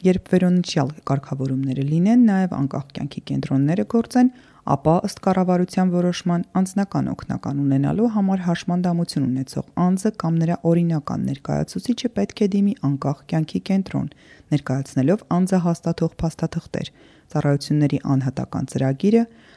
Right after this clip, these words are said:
ընտանիքի անապահովության միավորի վերաբերյալ տեղեկանք, ինչպես և տեղեկություն, թե շահառուն խնամքի և աջակցության ինչ պահանջներ ունի։ Դիմումը կարող է ներկայացվել արձեռն, փոստով կամ էլեկտրոնային փոստով։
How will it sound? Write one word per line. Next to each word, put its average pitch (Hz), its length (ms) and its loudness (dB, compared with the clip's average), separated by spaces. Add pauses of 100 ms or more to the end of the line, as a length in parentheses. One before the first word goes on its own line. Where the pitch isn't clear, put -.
(140)
ընտանիքի 226 500 4
անապահովության 131 960 0
միավորի 127 480 -2
վերաբերյալ 139 560 -4
տեղեկանք, 185 600 -2 (360)
ինչպես 214 400 0
և 254 220 2
տեղեկություն, 196 580 2
թե 160 140 0
շահառուն 139 580 -2
խնամքի 175 480 0
և 185 240 2
աջակցության 175 720 -4
ինչ 147 160 -2 (100)
պահանջներ 175 720 -2
ունի։ 135 300 -4 (560)
Դիմումը 151 440 4
կարող 208 320 2
է - 60 6
ներկայացվել 196 640 0 (120)
արձեռն, 131 580 0 (400)
փոստով 160 500 0 (120)
կամ 226 200 0 (120)
էլեկտրոնային 139 720 0
փոստով։ - 440 -10